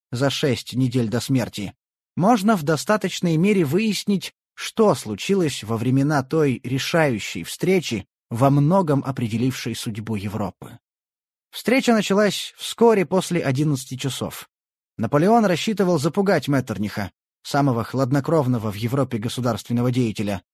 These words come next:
и вынудить Австрию отказаться от роли посредника. Наполеон полагал, что сможет убедить австрийцев снова примкнуть к французам.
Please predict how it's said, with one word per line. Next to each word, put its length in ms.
и 160
вынудить 500
Австрию 600
отказаться 640
от 100
роли 200
посредника. 680
Наполеон 420
полагал, 400
что 160
сможет 340
убедить 360
австрийцев 520
снова 300
примкнуть 460
к 60
французам. 680